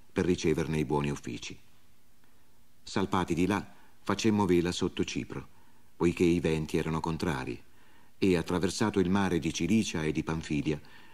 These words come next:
giungemmo a Mira della Licia. Quivi il centurione trovò una nave alessandrina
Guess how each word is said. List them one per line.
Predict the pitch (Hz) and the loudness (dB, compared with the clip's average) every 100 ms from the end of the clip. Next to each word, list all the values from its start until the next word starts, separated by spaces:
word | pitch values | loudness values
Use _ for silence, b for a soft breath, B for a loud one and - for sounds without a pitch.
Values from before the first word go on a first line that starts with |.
| B | B
giungemmo | - 104 101 107 101 95 | 2 4 4 4 4 4
a | 95 | 4
Mira | 87 80 80 78 - | 2 2 2 0 -6
della | - 82 76 | -2 0 0
Licia. | 64 - - - - b b b b - - - | -2 -6 -10 -12 -20 b b b b -20 -16 2
Quivi | 123 127 123 - - - | 6 6 6 4 -4 -2
il | 98 | 2
centurione | - 110 117 127 123 113 | 4 4 6 6 6 6
trovò | 110 98 95 | 4 4 4
una | 90 90 | 4 2
nave | 95 92 | 2 2
alessandrina | 85 85 - 90 85 76 76 | 2 0 0 0 2 0 -2